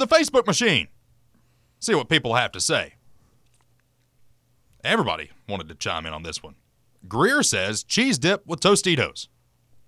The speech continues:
Jim says, "My wife's buffalo chicken dip is one of the best on the planet." Reed says, "Gotta have some bratwurst or burgers in the equation,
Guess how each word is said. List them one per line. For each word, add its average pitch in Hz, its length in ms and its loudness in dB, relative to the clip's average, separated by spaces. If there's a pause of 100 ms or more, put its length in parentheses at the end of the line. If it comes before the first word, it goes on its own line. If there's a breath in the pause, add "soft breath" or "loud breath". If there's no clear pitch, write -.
(200)
Jim 117 240 -2
says, 170 340 0 (260)
"My 117 120 4
wife's 180 320 2
buffalo 180 380 4
chicken 151 260 -2
dip 127 220 2
is 107 100 -6
one 131 120 -2
of 135 40 0
the 127 60 -2
best 131 200 2
on 120 100 4
the 113 60 0
planet." 156 360 0 (800)
Reed 196 320 2
says, 160 340 2 (340)
"Gotta 185 220 6
have 202 220 6
some 143 160 0
bratwurst 165 500 4
or 151 60 2
burgers 123 420 4
in 117 100 -4
the 120 100 -4
equation, 113 500 0